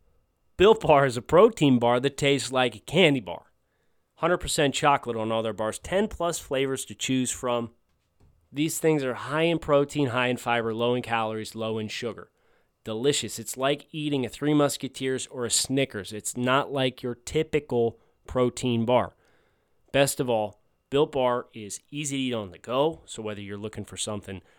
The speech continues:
running out the door on your way to work, something for at the gym, after the gym, in your nightstand for in the middle of the night, you name it,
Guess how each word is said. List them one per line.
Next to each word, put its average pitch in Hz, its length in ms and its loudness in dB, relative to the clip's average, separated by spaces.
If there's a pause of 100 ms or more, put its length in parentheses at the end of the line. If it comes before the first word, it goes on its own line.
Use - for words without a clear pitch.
(180)
running 113 260 -4
out 120 180 -2
the 120 60 -8
door 127 260 -2
on 120 80 -2
your 107 100 -8
way 104 120 -8
to 95 80 -10
work, 143 400 0 (160)
something 113 340 -6
for 92 200 -14
at 127 240 0
the 135 60 -6
gym, 131 340 -4
after 135 360 -4
the 123 120 -10
gym, 117 320 -6 (340)
in 135 160 -2
your 127 100 -2
nightstand 143 640 -2
for 123 120 -8
in 127 80 -4
the 117 60 -2
middle 131 240 -2
of 127 60 -4
the 120 80 -4
night, 123 220 0
you 131 200 0
name 165 280 4
it, 131 100 -4